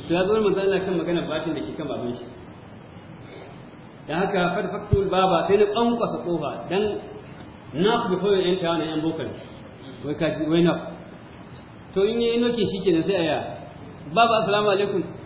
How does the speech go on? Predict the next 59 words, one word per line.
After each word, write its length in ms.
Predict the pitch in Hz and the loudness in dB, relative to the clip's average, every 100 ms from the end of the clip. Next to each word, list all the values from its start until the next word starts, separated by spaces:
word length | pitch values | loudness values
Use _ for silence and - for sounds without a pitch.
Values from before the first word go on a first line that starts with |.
| - - - | -14 -16 -10
To 60 | 165 | -2
kai 120 | 262 | 0
kuma 180 | 240 233 | 2 2
wani 140 | 240 | 2
ya 60 | 220 | 4
ce 120 | 220 | 2
ba 120 | 202 | 2
a 100 | 180 | 4
nokin 300 | 165 165 170 | 4 4 2
nan, 100 | 147 175 | 0 -2
ana 160 | 202 | 2
noki 240 | 180 175 165 | 2 2 0
an 140 | 185 | 0
ba 80 | 175 | 0
irin 200 | 170 160 | 2 2
na 60 | 147 | 2
karfi 260 | 147 135 147 | -2 -4 -4
ba 100 | 165 | -4
ka 100 | 135 | -4
dinga 260 | 147 143 | -4 -4
gam 440 | - 175 143 127 - | 2 4 4 0 0
gam. 160 | 151 - - - - - - | 0 0 -8 -12 -16 -14 -2
Yadda 200 | 170 170 160 | 0 0 0
kamar 260 | 180 208 | 4 6
ya 100 | 214 | 6
ko 100 | 208 | 6
ka 100 | 202 175 | 2 2
kare 160 | 175 160 | 2 4
kauran. 280 | 143 143 - - - - - - - - 139 | 2 0 -2 -10 -14 -18 -18 -18 -18 -16 -4
Gam 180 | 170 185 151 - | 2 2 2 2
ko 180 | 247 | 4
da, 300 | 233 202 165 | 6 4 4
da 80 | 156 165 | 0 0
zaman 200 | 175 185 | 2 4
lahiya 360 | 196 185 180 170 | 4 4 0 -2
ake 160 | 165 | -2
kai 80 | 170 | 2
wannan 260 | 170 151 143 | 2 2 0
ka 100 | 160 | -4
san 100 | 165 | -6
ai 120 | 170 | -4
za 80 | 185 | -2
a 40 | 175 | -4
samu 180 | 131 127 | -6 -6
matsala, 220 | 127 131 | -6 -2
babu 220 | 131 214 175 | 2 2 2
daɗi 240 | 147 147 | 0 -2
irin 160 | 156 139 | -4 -4
wannan 220 | 127 123 | -4 -6
abu. 100 | 110 - - - - - | -8 -12 -16 -18 -16 -2
Ya 240 | 175 190 | 2 4
su 220 | - - - | 2 -2 -4
suke 140 | 190 | -4
haɗawa, 420 | - 151 120 110 - - - | -4 -6 -8 -8 -12 -16 -14
sai 120 | 160 | -10
ka 80 | 160 | -8
ba 120 | 143 | -6
ta 80 | 139 123 120 | -6 -8 -6
kyas, 180 | 262 277 | -4 -4